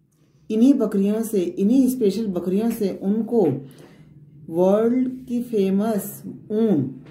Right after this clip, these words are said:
Pashmina मिलती थी, जिस ऊन को बनाते थे। Pashmina जो ऊन है, ये एक क्वालि-, एक बहुत अच्छा brand है, ये नाम है एक तरह से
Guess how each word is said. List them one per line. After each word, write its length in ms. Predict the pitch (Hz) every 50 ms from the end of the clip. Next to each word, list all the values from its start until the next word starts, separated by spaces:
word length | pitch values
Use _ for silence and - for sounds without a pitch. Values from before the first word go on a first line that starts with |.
| -
Pashmina 800 | 190 180 175 185 185 - 208 208 214 214 220 247 285 320 - - - - - - - - - - - - - - - - - - - - -
मिलती 320 | 185 190 180 - 202 196 180
थी, 340 | 151 143 135 131 - - - - - -
जिस 160 | 175 185 185 220
ऊन 240 | 214 208 208 202
को 120 | 202 226 220
बनाते 400 | 196 185 170 165 160 160 - 214
थे। 240 | 202 202 196 202 202
Pashmina 520 | 196 190 180 185 - 208 202 202 202 214
जो 360 | 208 196 226 214 208 - - -
ऊन 240 | - 180 180 185 185
है, 220 | 165 165 175 196 196
ये 220 | 196 190 196 - - _ - _ - _ - _ -
एक 120 | 190 190 190
क्वालि-, 300 | 190 165 160 165 - -
एक 300 | - 196 208 202 - -
बहुत 240 | - 196 196 - -
अच्छा 200 | 190 - - 208
brand 380 | 196 170 165 165 160 160 170 170
है, 120 | 165 160
ये 120 | 165 175 175
नाम 320 | 170 160 151 156 170 170
है 80 | 160 156
एक 100 | 151 151
तरह 120 | 147 143
से 240 | 139 156 175 196